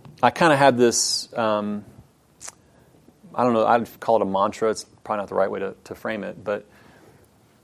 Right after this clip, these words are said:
I'm always thinking about, especially 'cause in, in my work I'm dealing with human relationships and conflict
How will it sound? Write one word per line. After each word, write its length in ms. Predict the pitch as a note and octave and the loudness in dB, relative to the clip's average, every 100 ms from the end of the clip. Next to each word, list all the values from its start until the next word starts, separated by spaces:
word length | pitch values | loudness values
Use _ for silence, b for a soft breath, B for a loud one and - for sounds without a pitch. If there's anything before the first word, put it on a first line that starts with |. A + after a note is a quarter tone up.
| _ _ _ _ | _ _ _ _
I'm 160 | C3+ D3 | 0 6
always 480 | D3+ G3+ A3 E3+ - | 10 10 10 6 4
thinking 380 | E3+ E3 D#3 | 6 6 4
about, 680 | A#2 G2+ G#2 G2+ - - - B B B | 6 8 8 8 4 -6 -14 B B B
especially 460 | - - D#3+ D#3 D#3+ | -6 2 4 4 0
'cause 220 | - A#2+ | 0 -4
in, 280 | - C3 C3 | -4 -4 -2
in 140 | A#2+ | 2
my 160 | A#2+ C3+ | 6 6
work 240 | D3 C3+ | 8 6
I'm 220 | C3 A#2 G#2 | 4 0 0
dealing 320 | C3+ C#3 B2+ | 0 2 2
with 300 | A2+ - - - - | 0 0 -16 -20 -20
human 580 | - - E3+ D#3+ D#3 C#3 | -16 -4 2 4 4 4
relationships 960 | A#2+ A2 A#2+ - A2 - G#2 - - | 4 6 4 2 -6 -2 -4 -4 -8
and 160 | G2+ F#2+ | -8 -10
conflict 640 | - C3 C#3 B2+ A2+ G2+ | -4 -2 -2 0 -2 0